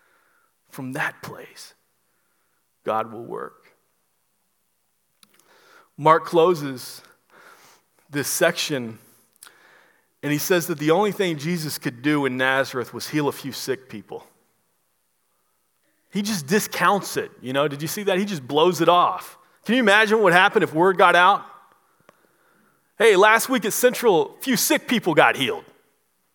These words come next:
I mean, this place would be packed next week." Mark just discounts it. What happened in Nazareth? Ah, nothing. Couple sick people got healed, that's all.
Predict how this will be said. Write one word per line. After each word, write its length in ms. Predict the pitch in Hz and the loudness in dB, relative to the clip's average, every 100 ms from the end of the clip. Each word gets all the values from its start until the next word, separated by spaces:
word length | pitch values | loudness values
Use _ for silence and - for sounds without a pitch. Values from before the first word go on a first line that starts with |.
| _ _ - | _ _ -2
I 60 | |
mean, 80 | 349 | 0
this 80 | - | 0
place 280 | - 180 185 | 2 2 2
would 100 | 180 | -4
be 100 | 247 | -4
packed 560 | - 466 508 523 - | 2 4 6 2 0
next 280 | 160 135 - | 0 0 -4
week." 380 | 147 110 - - _ _ _ _ _ _ _ _ _ _ _ _ _ _ _ _ - | -6 -8 -14 -20 _ _ _ _ _ _ _ _ _ _ _ _ _ _ _ _ 0
Mark 260 | 226 262 | 2 2
just 200 | 196 127 | -2 -4
discounts 540 | 135 - - 139 131 113 | -8 -8 -6 -6 -6 -12
it. 120 | 107 _ _ _ _ _ _ _ _ | -14 _ _ _ _ _ _ _ _
What 160 | - 185 | 0 2
happened 300 | 220 214 190 | 2 0 -2
in 80 | 151 | 0
Nazareth? 580 | 147 156 135 123 104 - _ - | 2 2 2 -4 -6 -8 _ -6
Ah, 160 | 151 | -2
nothing. 480 | 123 107 110 - 113 _ _ _ _ _ _ | -2 -4 -8 -8 -14 _ _ _ _ _ _
Couple 260 | - 226 156 | 0 0 0
sick 280 | - 180 175 | -2 -2 -2
people 280 | 135 110 110 | -10 -8 -6
got 200 | 107 107 | -6 -4
healed, 260 | 120 113 | -4 -4
that's 180 | 110 107 | -4 -8
all. 340 | - - - | -8 -10 -14